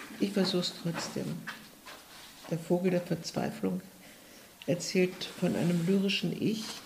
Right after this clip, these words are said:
Najat Adwani sagt oft, dass sie, dieses Ich, in all ihren Gedichten selbst ist. Ein Ich, das schon ein halbes Jahrhundert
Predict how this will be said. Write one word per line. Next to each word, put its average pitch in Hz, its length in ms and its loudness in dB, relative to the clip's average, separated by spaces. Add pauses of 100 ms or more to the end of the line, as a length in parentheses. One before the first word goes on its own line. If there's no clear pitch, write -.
(380)
Najat 175 360 0
Adwani 170 540 2
sagt - 400 -4
oft, - 280 0 (140)
dass 165 240 0
sie, 180 320 0 (680)
dieses 180 440 2
Ich, - 460 0
in 165 260 0
all 175 280 2
ihren 170 240 0
Gedichten 165 520 -2
selbst 151 580 2
ist. - 360 8 (1120)
Ein 160 200 4
Ich, - 460 0 (180)
das 185 240 -2
schon 180 220 0
ein 185 220 2
halbes 196 420 2
Jahrhundert 170 720 0